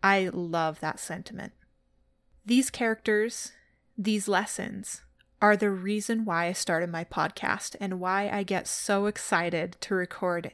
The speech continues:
each episode and share it with the world. I hope that I entertain, inform, and make you think just a little bit deeper about these characters and these shows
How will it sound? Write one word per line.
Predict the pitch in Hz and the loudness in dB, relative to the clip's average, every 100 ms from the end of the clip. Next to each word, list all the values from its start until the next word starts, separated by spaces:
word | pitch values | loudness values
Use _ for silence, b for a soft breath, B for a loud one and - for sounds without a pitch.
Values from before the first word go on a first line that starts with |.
| _ | _
each | 180 - | -8 -4
episode | 160 165 170 - - - - | -6 -6 -8 -6 -6 -8 -6
and | - 185 | -2 -2
share | 185 - 208 202 208 | 0 -2 0 0 -2
it | |
with | 180 180 | -4 -6
the | - | -8
world. | 170 160 165 - - _ B B B B B B B | -8 -8 -8 -10 -20 _ B B B B B B B
I | 214 | 2
hope | 208 208 233 | 4 4 2
that | - 214 | 2 4
I | 190 | 4
entertain, | - 185 185 180 196 202 226 233 B B B B | 2 0 -2 -4 -6 -4 -4 -8 B B B B
inform, | - 180 - - 190 202 220 233 - _ | -2 -2 -2 0 0 2 -2 -6 -14 _
and | - 180 | -2 0
make | 180 185 - | 0 0 0
you | 202 | -2
think | - 185 | -2 -4
just | - 190 | -4 -4
a | 185 | -2
little | 175 190 208 | 0 0 2
bit | 202 - | 0 0
deeper | - 190 - 170 | 0 0 0 0
about | 165 156 - | 2 0 -2
these | 175 | -6
characters | - 185 180 - 180 185 - | -4 -4 -4 -4 -4 -4 -4
and | 208 190 | -2 -2
these | 214 214 | -2 -2
shows | - - 240 - - - | -2 0 0 -2 -4 -10